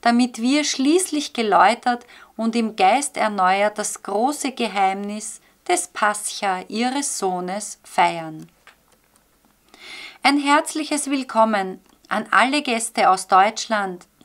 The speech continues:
Österreich, aus der Schweiz und aus Südtirol. Besonders begrüße ich die jungen Menschen,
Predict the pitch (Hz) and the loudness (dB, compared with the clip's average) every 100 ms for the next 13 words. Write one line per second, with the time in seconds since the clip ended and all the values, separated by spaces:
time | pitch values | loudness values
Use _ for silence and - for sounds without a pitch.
0 | _ - 269 277 - 240 202 185 190 - | _ -4 -2 -2 2 4 4 0 -6 -20
1 | - - - - 294 294 302 - 202 190 | -20 -20 -8 2 2 2 0 0 4 6
2 | 220 233 - - 226 220 214 220 - 254 | 6 -2 -10 -4 -4 0 0 0 -4 -6
3 | 262 277 196 170 156 - _ _ _ _ | -4 -4 -2 -4 -6 -12 _ _ _ _
4 | _ - - - - 311 311 294 339 339 | _ -20 -20 -20 -6 -2 4 4 4 2
5 | - 262 - 233 269 - 247 233 - 214 | 0 -6 -2 0 0 0 -4 -4 -6 -2
6 | 233 247 233 208 214 226 - 185 185 | 0 2 2 0 -2 -2 -4 -8 -12